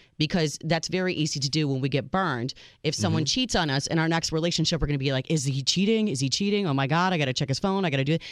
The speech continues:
Speaker 1: Even if they're showing us in every single way that they're trustworthy, that they would never be that person, th-, there's that residual thing in us that doesn't trust. So
Speaker 2: True.
Speaker 1: uh, you're bringing, you're bringing some icky stuff from the last one into the new one. Don't muddy the waters.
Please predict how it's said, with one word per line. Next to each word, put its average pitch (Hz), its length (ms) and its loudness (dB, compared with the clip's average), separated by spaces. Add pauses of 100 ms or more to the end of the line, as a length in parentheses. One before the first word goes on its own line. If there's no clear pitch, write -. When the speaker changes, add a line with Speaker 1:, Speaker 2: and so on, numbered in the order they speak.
(160)
Speaker 1:
Even 208 240 2
if 190 100 0
they're 175 140 0
showing 190 400 0
us 139 360 -6
in 160 180 0
every 151 240 0
single 147 280 -4
way 143 180 0
that 131 80 -4
they're 135 120 0
trustworthy, 127 600 -4
that 120 160 -8
they 123 100 0
would 127 140 0
never 135 200 0
be 131 100 -2
that 123 160 -2
person, 127 500 -4 (380)
th-, 143 200 -8
there's 147 220 0
that 156 140 0
residual 147 460 0
thing 165 260 0
in 135 100 0
us 113 340 -6 (120)
that 139 320 -2
doesn't 135 320 -4
trust. - 380 -4
So 131 340 -2 (340)
Speaker 2:
True. 117 300 -4
Speaker 1:
uh, 110 80 -2 (240)
you're 165 160 0
bringing, 185 400 0
you're 175 120 0
bringing 180 380 0
some 156 380 0 (260)
icky 196 280 2
stuff 202 280 0
from 180 200 0
the 160 80 0
last 160 340 0
one 214 160 0
into 165 260 0
the 147 120 -2
new 185 240 0
one. 127 420 -4 (240)
Don't 180 200 0
muddy 175 220 2
the 156 100 0
waters. 135 600 -2